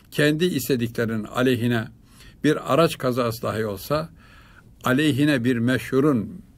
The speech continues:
misal diyeyim, e, çocuğunun tutuklanmasına karar veren hakimler de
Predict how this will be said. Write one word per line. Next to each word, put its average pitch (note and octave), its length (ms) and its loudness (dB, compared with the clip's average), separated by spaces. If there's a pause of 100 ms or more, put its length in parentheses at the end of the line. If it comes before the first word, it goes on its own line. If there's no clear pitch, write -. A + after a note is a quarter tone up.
(100)
misal G#2+ 400 -6
diyeyim, A#2 340 -6 (640)
e, G#2+ 420 -6
çocuğunun B2+ 680 2 (480)
tutuklanmasına B2 920 -2
karar C3 420 2
veren G#2 220 -2
hakimler G#2+ 640 -4
de D#3 200 0